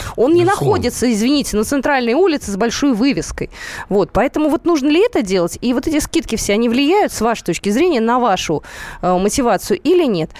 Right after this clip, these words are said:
Speaker 1: Восемь восемьсот двести ровно девяносто семь ноль два. Нам тут уже присылают сообщение в WhatsApp. Э, так, э, сейчас я их все зачитаю. В торговых сетях нормальные люди покупают алкоголь,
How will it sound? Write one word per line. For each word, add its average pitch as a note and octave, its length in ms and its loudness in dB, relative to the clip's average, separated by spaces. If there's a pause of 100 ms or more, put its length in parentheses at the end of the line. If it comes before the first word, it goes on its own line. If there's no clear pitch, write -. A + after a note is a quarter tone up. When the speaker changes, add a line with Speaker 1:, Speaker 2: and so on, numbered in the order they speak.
(240)
Speaker 1:
Восемь D#4+ 340 2
восемьсот F4 420 0
двести C4+ 300 -2
ровно D#4 240 0
девяносто A#3+ 340 -2
семь B3 160 0
ноль A#3 160 0
два. E4 240 0
Нам A3 280 0
тут A3+ 200 -4
уже G3+ 160 0
присылают G3+ 400 0
сообщение F#3 560 -2
в F3+ 80 0
WhatsApp. B3 720 0
Э, F3+ 380 2
так, F3 320 -2
э, E3+ 180 2
сейчас - 260 -4
я E3 80 0
их D#3+ 60 -6
все - 220 -2
зачитаю. C4 640 0
В - 80 -8
торговых A3 360 -2
сетях G3+ 380 -4
нормальные F3+ 520 0
люди E3+ 240 0
покупают E3+ 440 -2
алкоголь, C4+ 420 0